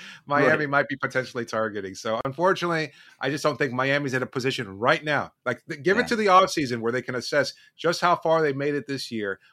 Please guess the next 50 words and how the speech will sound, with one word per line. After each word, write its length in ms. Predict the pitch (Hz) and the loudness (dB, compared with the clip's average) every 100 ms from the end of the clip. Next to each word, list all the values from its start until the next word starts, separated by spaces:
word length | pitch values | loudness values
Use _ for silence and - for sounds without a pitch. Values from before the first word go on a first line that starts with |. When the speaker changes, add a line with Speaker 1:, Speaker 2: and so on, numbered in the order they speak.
| - | -6
Speaker 1:
whether 180 | 113 | -2
or 40 | 117 | 0
not 180 | 131 131 | 0 -2
they 100 | 127 | -4
do 200 | 147 160 | -2 -2
have 200 | 135 135 | -2 -2
to 80 | 117 | -6
move 440 | 110 113 113 101 117 | -4 -4 -4 -6 -8
a 100 | 107 | -8
Duncan 280 | 113 107 101 | -6 -8 -8
Robinson, 380 | 98 98 - | -8 -8 -10
whether 140 | 101 107 | -8 -4
or 60 | |
not 160 | 120 120 | -4 -4
they 80 | 117 | -4
do 140 | 135 | 0
have 120 | 135 | 2
to 80 | 123 | 2
make 280 | 117 120 - - - - | 2 2 0 -12 -20 2
Tyler 320 | 135 131 113 | 4 6 4
Herro 280 | 123 120 110 | 2 2 0
a 60 | |
starter, 400 | - - 107 101 | -2 -2 -2 -2
whether 220 | 95 113 | -4 -4
or 20 | 127 | -2
not 140 | 139 | -2
they 80 | 147 | -2
have 160 | 151 | -2
to 120 | 160 151 | -4 -6
entertain 440 | 156 139 160 151 | -6 -4 -4 -2
offers 360 | 135 151 151 - | 0 0 0 -4
for 140 | 135 | -6
Kyle 300 | - 151 151 | -2 0 0
Lowry, 360 | 135 151 147 139 | 0 0 2 0
et 120 | 131 | -4
cetera. 340 | 147 165 104 - _ _ _ | -2 0 -2 -4 _ _ _
That's 340 | 135 196 185 | 6 8 6
when 220 | 151 135 120 | 0 -2 -2
the 80 | |
magic 400 | 120 127 131 120 | 0 2 2 -2
happens 320 | 110 110 101 101 | -2 -2 -2 -10
during 160 | 95 | 2
the 40 | 110 | 6
Speaker 2:
Offseason, 420 | 107 - 92 87 | 8 6 -8 -2
Speaker 1:
offseason. 20 | |
Right 120 | 151 | 0
Speaker 2:
right. 80 | 175 | 0
Speaker 1:
now. 60 | 135 - | -4 -10
Speaker 2:
Yeah. 140 | 92 92 | -10 -8
Speaker 1:
Yeah, 120 | 101 | -10